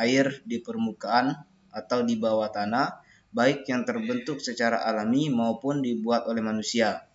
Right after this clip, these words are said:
Dalam bahasa Indonesia, drainase bisa merujuk pada parit di permukaan tanah atau gorong-gorong di bawah tanah. Drainase berperan penting dalam mengatur suplai air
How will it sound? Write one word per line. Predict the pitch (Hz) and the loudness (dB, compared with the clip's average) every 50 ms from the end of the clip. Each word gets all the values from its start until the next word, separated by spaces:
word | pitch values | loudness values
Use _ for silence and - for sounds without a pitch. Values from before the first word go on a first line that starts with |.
| _ _ - - - - - - - _ - | _ _ -18 -18 -18 -18 -20 -20 -20 _ -4
Dalam | 117 123 143 151 151 156 | 0 2 2 2 2 4
bahasa | 151 143 139 139 - 143 123 | 4 4 4 4 4 2 2
Indonesia, | 127 127 127 127 131 135 135 - 104 98 98 101 - _ _ _ _ _ _ - 120 | 2 2 2 2 2 2 2 2 0 0 -2 -6 -10 _ _ _ _ _ _ -2 2
drainase | 120 123 127 131 131 135 135 131 151 156 147 143 | 4 6 6 6 6 4 4 4 4 2 2 2
bisa | 139 135 - 147 139 | 2 2 4 4 6
merujuk | 139 135 131 127 127 120 127 151 151 151 - - _ _ _ _ _ _ _ _ _ _ - | 6 6 4 4 2 0 0 -2 -2 -2 -4 -16 _ _ _ _ _ _ _ _ _ _ 2
pada | 120 117 117 120 117 - - | 4 4 6 4 2 2 2
parit | - 110 110 127 156 - - - - _ _ _ _ _ _ - - - - | 2 2 4 4 2 2 0 -4 -12 _ _ _ _ _ _ -20 -20 -20 -12
di | - 110 120 127 127 127 120 - - _ _ - | -6 -4 -2 -2 -2 -2 -4 -8 -12 _ _ -4
permukaan | 123 120 120 120 117 117 - - - - 117 120 117 110 | 0 2 2 2 2 0 -4 -4 0 2 2 4 4 2
tanah | 113 113 117 120 117 110 101 95 95 - - _ _ - | 2 2 4 4 4 2 2 -2 -4 -10 -16 _ _ -12
atau | 107 110 - 127 127 120 | -10 -4 0 0 2 2
gorong-gorong | 110 123 123 120 123 120 113 123 127 127 123 113 107 104 104 | 2 2 2 2 2 2 2 4 6 6 4 4 0 -2 -2
di | 110 110 | -2 -2
bawah | 110 113 110 110 107 107 | 2 2 4 2 2 2
tanah. | 107 110 113 110 107 92 87 - - _ - | 0 0 2 2 0 0 -4 -8 -14 _ -8
Drainase | 104 110 113 120 123 123 - - 156 165 180 180 - - _ _ _ _ _ _ - | -4 -2 0 0 0 0 2 4 4 4 4 2 -2 -10 _ _ _ _ _ _ -6
berperan | 117 123 123 117 - - 131 135 139 143 139 - | -2 -2 -2 -2 0 4 6 6 6 6 4 2
penting | 139 135 135 - 156 160 165 160 151 135 | -2 -2 0 2 2 2 2 2 2 4
dalam | 139 135 - 127 131 131 135 135 143 139 - - _ _ _ _ _ _ - | 4 4 4 4 4 6 6 4 4 0 -4 -10 _ _ _ _ _ _ -4
mengatur | 117 120 123 123 127 123 127 - - 151 147 143 147 | -2 -2 0 2 0 0 0 -2 0 0 0 0 0
suplai | - - 135 120 - 131 131 127 - - | -2 -4 -6 -4 0 2 2 2 2 2
air | 120 127 135 147 151 151 156 | 2 4 4 4 4 2 0